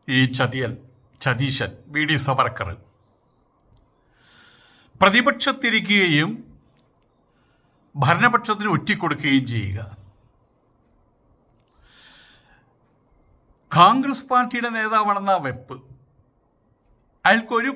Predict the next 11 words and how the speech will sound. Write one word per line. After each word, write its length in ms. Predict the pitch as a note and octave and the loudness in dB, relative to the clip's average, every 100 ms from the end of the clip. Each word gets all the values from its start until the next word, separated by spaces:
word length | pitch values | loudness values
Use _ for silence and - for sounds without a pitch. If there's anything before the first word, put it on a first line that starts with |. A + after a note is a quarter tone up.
| A#3 | 0
പാർട്ടിയോട് 420 | G#3 G#3+ A#3 A3+ G3+ | 0 0 -6 -2 -2
മാത്രമേ 300 | G3 G#3 G3 | -2 -4 -4
വെറുപ്പുള്ളൂ, 420 | E3+ D#3 F3 D#3 D#3 D3+ | -4 -6 -8 -8 -8 0
കോൺഗ്രസ് 480 | C#3+ D#3+ E3+ - - | 0 0 -6 -14 -4
പാർട്ടിയോട്. 480 | C3 A#2+ A#2+ G#2 F#2+ - - _ _ _ _ _ _ _ _ _ _ _ - - _ - C#3+ | -2 -2 -8 -10 -10 -16 -20 _ _ _ _ _ _ _ _ _ _ _ -20 -20 _ -6 2
ബി 140 | G3+ B3 | 4 6
ജെ 100 | C4 C4 | 6 4
പി 80 | C4+ | 0
എന്ന് 100 | B3+ A#3+ | -2 0
പറയുമ്പോഴേക്കും 640 | G#3 A#3 A3 A3 A3 A3 A3 - F#3+ | 2 0 0 0 0 -4 -6 -8 -6
ഇവിടെ 180 | F#3+ | 0